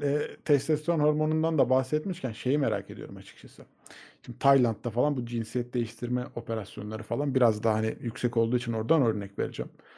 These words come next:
Orada bir testosteron hormonunun baskılandığı, e, da var. Hani sonuçta bu kadınlığa geçişe yatkınlıktan dolayı. Acaba orada o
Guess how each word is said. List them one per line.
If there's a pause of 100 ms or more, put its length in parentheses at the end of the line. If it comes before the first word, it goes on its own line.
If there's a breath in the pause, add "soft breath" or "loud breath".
(200 soft breath)
Orada
bir
testosteron
hormonunun
baskılandığı, (720)
e, (460)
da
var.
Hani
sonuçta
bu
kadınlığa
geçişe (640)
yatkınlıktan
dolayı. (640 soft breath)
Acaba
orada
o